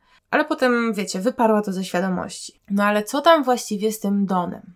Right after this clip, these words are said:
O jego relacji z Danatką wiadomo tyle, ile ona sama zapisała w swoim pamiętniku i ile on wyjaśnił śledczym.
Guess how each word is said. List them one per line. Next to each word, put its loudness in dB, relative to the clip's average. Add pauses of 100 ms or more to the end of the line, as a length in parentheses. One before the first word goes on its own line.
(140)
O -6
jego 2
relacji 2
z -10
Danatką 0
wiadomo -2
tyle, 0
ile 2 (280)
ona 6
sama 0
zapisała 0
w -8
swoim -4
pamiętniku -2 (420)
i -2
ile 2
on 4
wyjaśnił 2
śledczym. -4